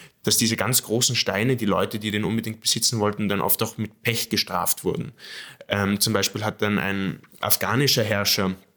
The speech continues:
diesen Stein besessen und der hat dann mit seinem Bruder, mit dem er insgesamt Schwierigkeiten hatte und die haben beide um den Thron irgendwie gestritten und dann hat der eine Bruder dem anderen Bruder die Augen ausstechen lassen, angeblich der Legende nach mit der Begründung, dass er diesen Koh-i-Noor niemals sehen kann.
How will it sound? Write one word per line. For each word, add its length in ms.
diesen 180
Stein 340
besessen 440
und 140
der 100
hat 100
dann 100
mit 120
seinem 260
Bruder, 320
mit 200
dem 120
er 80
insgesamt 720
Schwierigkeiten 720
hatte 240
und 140
die 100
haben 100
beide 240
um 120
den 140
Thron 300
irgendwie 320
gestritten 560
und 120
dann 120
hat 120
der 120
eine 260
Bruder 360
dem 180
anderen 380
Bruder 420
die 140
Augen 360
ausstechen 600
lassen, 460
angeblich 520
der 80
Legende 400
nach 260
mit 120
der 40
Begründung, 480
dass 180
er 120
diesen 240
Koh-i-Noor 500
niemals 420
sehen 280
kann. 320